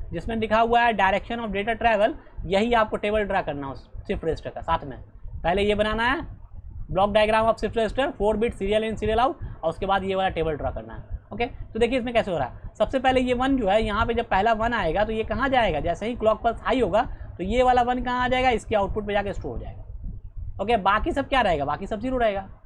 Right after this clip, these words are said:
बाकी सब कुछ है ही नहीं अभी। फिर दूसरा clock पल्स जब आएगा तब क्या होगा, ये वाला ज़ीरो जो है इसमें इन करेगा, उस time में ये वाला वन कहाँ जाएगा, ये वाला वन यहाँ आ जाएगा, और यहाँ पे क्या आ जाएगा, इस पे ज़ीरो आ जाएगा।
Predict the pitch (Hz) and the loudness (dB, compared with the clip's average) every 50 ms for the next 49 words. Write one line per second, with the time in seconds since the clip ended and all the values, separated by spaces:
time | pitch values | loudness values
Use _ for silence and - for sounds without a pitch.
0 | - - - 143 156 165 170 220 202 208 202 233 220 226 247 262 247 240 214 196 | -14 -10 -8 -8 -8 -6 -6 -6 -6 -6 -6 -4 -2 -2 -2 0 -2 -2 -2 -4
1 | 202 202 - - - - - - - - - - - - 311 311 262 262 254 220 | -4 -6 -10 -14 -16 -18 -16 -14 -12 -12 -12 -8 -4 -2 -2 0 0 0 -2 0
2 | - 311 370 - - 339 254 214 - 240 208 185 180 160 156 147 143 143 175 214 | 2 0 0 2 2 2 2 2 2 0 0 0 0 0 0 0 0 2 2 2
3 | - 330 - - - - - - - 262 285 302 294 - 285 277 254 208 170 151 | 2 0 -2 -10 -14 -14 -14 -6 -2 -2 -2 0 0 2 4 6 6 4 4 2
4 | 113 - - - - 170 220 247 254 262 262 254 202 156 170 202 262 294 269 254 | -2 -4 -6 -8 -4 0 2 4 4 4 4 4 2 0 0 0 0 0 0 0
5 | 254 175 220 269 311 - - - - - - 170 - 240 247 247 262 262 254 262 | 2 2 2 2 0 -2 -8 -8 -10 -10 -10 -8 -4 -2 -2 0 0 0 0 2
6 | 269 269 277 285 294 - - - - - - - 220 - 262 262 262 262 262 254 | 2 0 0 -2 -4 -8 -14 -16 -14 -10 -8 -8 -4 0 0 2 2 2 2 2
7 | 262 277 285 285 285 277 294 285 277 269 269 285 277 226 175 147 131 135 156 180 | 2 2 2 2 0 0 -2 -2 0 0 0 2 2 2 2 2 0 -2 -2 -2
8 | 196 190 196 196 202 190 190 175 185 190 170 131 123 117 107 110 104 - - - | 0 0 0 -2 -2 -4 -4 -4 -4 -4 -4 -4 -4 -6 -8 -8 -10 -12 -14 -18
9 | - - - - - 165 175 196 214 208 214 269 269 285 262 277 285 294 294 285 | -20 -14 -12 -6 -2 0 0 0 0 0 -2 -2 -2 -2 -2 0 0 2 2 2
10 | 254 214 170 147 131 143 143 - - 269 302 359 - - - - - - - - | 2 2 2 0 -2 -4 -2 0 2 2 2 2 0 -4 -12 -12 -12 -12 -12 -10
11 | 123 151 180 180 180 156 131 120 113 107 107 104 | -8 -6 -2 0 0 0 0 -2 -4 -8 -10 -12